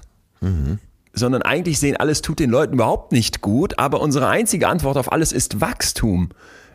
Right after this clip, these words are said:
Speaker 2: Stell dich jetzt mal hin im politischen Diskurs, gerade bei der Bundestagswahl, vielleicht auch ge-, erkannt, und schlage vor, hey,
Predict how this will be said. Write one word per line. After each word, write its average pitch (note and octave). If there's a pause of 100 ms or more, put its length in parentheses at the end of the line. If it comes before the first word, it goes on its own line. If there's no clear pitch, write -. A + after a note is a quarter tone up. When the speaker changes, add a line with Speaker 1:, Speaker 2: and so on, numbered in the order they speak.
(300)
Speaker 2:
Stell G#3
dich B3
jetzt -
mal G3
hin G3
im A#2+
politischen -
Diskurs, C3+
gerade D#3
bei C#3+
der B2
Bundestagswahl, F#2+
vielleicht G#2+
auch G#2
ge-, G#2+
erkannt, G2 (420)
und -
schlage D#3+
vor, E3 (240)
hey, C3